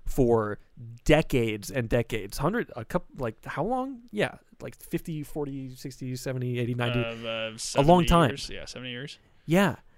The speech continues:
Speaker 1: Like, the whole, that is her whole character arc, is I am not gonna let go of this man.
Speaker 2: Mm-hmm.
Speaker 1: And the whole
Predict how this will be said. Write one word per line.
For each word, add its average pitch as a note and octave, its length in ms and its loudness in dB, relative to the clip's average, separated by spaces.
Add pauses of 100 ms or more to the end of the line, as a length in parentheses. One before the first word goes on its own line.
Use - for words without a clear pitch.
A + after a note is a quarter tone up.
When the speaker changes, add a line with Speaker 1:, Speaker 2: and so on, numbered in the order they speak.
(160)
Speaker 1:
Like, D#3+ 180 2
the F3+ 80 8
whole, G#3 360 10
that D#3 140 10
is E3+ 120 6
her F#3 100 8
whole E3 520 8 (100)
character - 440 0
arc, - 300 -12 (360)
is A#2+ 640 6 (580)
I A#2+ 480 4 (440)
am C#3+ 100 -2
not C3 160 2
gonna B2 160 2
let A#2+ 160 2
go A#2 200 8
of A2 300 0 (100)
this B2 240 2
man. A2+ 600 -4 (260)
Speaker 2:
Mm-hmm. - 120 -14 (160)
Speaker 1:
And C3 240 4
the D3 100 6
whole C#3+ 580 8